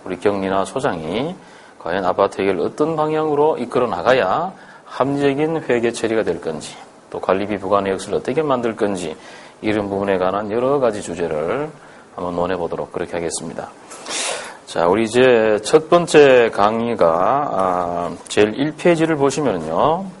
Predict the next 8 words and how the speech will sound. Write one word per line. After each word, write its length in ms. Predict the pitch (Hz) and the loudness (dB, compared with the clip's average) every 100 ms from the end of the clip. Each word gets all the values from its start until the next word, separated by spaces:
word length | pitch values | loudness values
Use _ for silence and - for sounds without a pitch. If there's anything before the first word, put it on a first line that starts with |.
| - - - - - - - - - - - - - - - - - - - - - - - - | -20 -20 -20 -20 -20 -20 -20 -20 -20 -20 -20 -20 -18 -18 -18 -20 -20 -20 -20 -20 -20 -20 -20 -12
어, 1000 | 98 98 95 92 90 90 87 85 85 85 - - - - - - - - | -2 2 2 2 0 -2 -4 -4 -4 -6 -6 -8 -10 -12 -12 -12 -10 -2
원래 400 | 107 139 170 175 | 4 6 6 6
아파트 360 | 123 175 190 170 | 6 6 6 6
회계 140 | 160 | 4
실무라는 720 | 151 170 175 165 160 170 170 | 2 0 4 6 6 2 0
그 280 | 143 143 135 | 2 2 2
저희 240 | 135 135 123 | 4 4 4
책자가, 640 | - 131 151 127 101 101 | -2 4 6 8 8 4